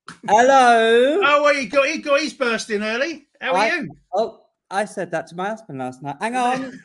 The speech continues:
Speaker 1: We, I bought you a coffee. Molly said you wanted a
Speaker 2: Uh,
Speaker 1: coffee.
Speaker 2: I did. That's very kind. Oh, thank you so, so much.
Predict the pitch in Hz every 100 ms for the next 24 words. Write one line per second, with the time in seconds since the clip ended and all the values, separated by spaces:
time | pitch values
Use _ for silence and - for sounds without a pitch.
0 | 220 240 - 220 214 240 214 240 220 -
1 | 220 220 196 202 208 202 208 202 202 190
2 | 196 175 175 170 - - 101 107 190 180
3 | 190 208 185 185 175 214 208 196 208 175
4 | 170 - 269 226 185 - - 262 247 -
5 | 269 269 330 311 -